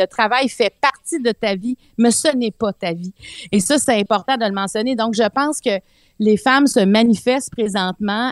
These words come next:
Est-ce qu'il y aura des changements ? Je crois que oui, parce que il peut pas manquer de, autant de monde sans qu'il y ait pas de changement. Et en même temps, Sophie,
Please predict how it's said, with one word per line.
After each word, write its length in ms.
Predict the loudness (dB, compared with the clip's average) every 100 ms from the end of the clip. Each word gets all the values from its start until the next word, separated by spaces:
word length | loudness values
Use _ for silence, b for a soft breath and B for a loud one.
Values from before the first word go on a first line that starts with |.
| -2
Est-ce 200 | -4 -4
qu'il 140 | -2
y 20 |
aura 420 | -2 0 -2 -2 _ _ _
des 160 | -2 -2
changements ? 460 | 0 -2 -2 -4 -2
Je 140 | -4
crois 280 | -4 0 0
que 160 | 2
oui, 240 | 0 0 0
parce 220 | -2 -4
que 100 | -6 -6 B B B B
il 80 | -4
peut 120 | 0
pas 160 | 2 4
manquer 380 | 4 0 0 0
de, 100 | 0
autant 380 | 0 0 0 0
de 60 | 0
monde 280 | 0 0 -2
sans 240 | -2 -4
qu'il 120 | -2
y 20 | -4
ait 40 |
pas 180 | -4 -8
de 160 | -8
changement. 560 | -8 -6 -8 -10 -8 -8 -10 b b
Et 160 | 2 4
en 100 | 4
même 200 | 0 -4
temps, 300 | -2 -2 -2
Sophie, 480 | -4 -8 -6 -6